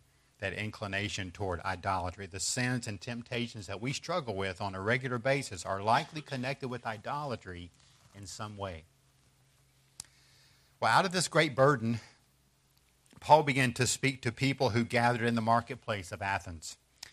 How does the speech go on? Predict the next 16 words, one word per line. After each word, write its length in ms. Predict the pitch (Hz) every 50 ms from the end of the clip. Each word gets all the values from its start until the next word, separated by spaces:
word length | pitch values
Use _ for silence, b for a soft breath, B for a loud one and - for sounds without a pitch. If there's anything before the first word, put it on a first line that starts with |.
| B B B B B B B B
We 80 | 104 95
see 200 | - 120 120 120
in 80 | 117
verse 260 | - 117 120 113 -
eighteen 520 | 120 117 110 - - - 139 135 135 135 123
that 140 | 113 107 101
he 120 | 104 110
spoke 320 | - - 127 123 113 -
with 80 | 117 107
some 260 | - - 135 131 131
of 80 | 127 104
the 140 | 120 117 120
Epicurean 640 | 120 - 131 117 - - 139 147 143 135 120 110
and 100 | 107 107
Stoic 460 | - - - - 147 143 127 117 - -
philosophers 960 | - 120 120 120 123 123 - - 127 110 - 110 98 90 85 - - -